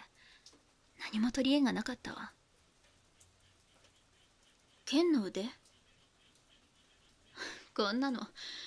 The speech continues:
大したことじゃないわ。私より強い人なんていっぱいいる。そりゃ、お姉様たちと戦ったら、私が勝つかもしれないけど。そもそも、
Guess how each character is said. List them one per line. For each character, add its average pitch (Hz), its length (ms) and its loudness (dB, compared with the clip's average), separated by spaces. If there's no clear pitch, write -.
大 330 220 8
し - 80 12
た 349 120 6
こ 240 100 -6
と 269 80 0
じ 269 80 0
ゃ 202 60 -2
な 202 160 -2
い 311 80 2
わ。 226 100 0
私 302 400 6
よ 311 80 6
り 262 140 0
強 269 300 2
い 294 40 2
人 269 160 0
な 214 120 -2
ん 208 40 -8
て 208 100 -4
い 214 80 -2
っ 214 60 -10
ぱ 247 140 0
い 254 80 0
い 247 40 -4
る。 277 120 -4
そ - 220 -6
り 240 100 -4
ゃ、 277 240 -4
お 240 140 0
姉 359 140 8
様 311 220 4
た 233 100 -2
ち - 100 0
と - 80 -8
戦 - 320 -6
っ - 40 -14
た 254 160 -10
ら、 - 220 -4
私 254 360 2
が 247 80 0
勝 269 200 -6
つ - 80 -8
か - 80 -6
も 190 120 -6
し - 140 4
れ 208 80 -6
な 226 140 -4
い 226 60 -8
け 202 100 -14
ど。 - 140 -14
そ - 240 -2
も 269 100 4
そ 233 140 -4
も、 - 160 -8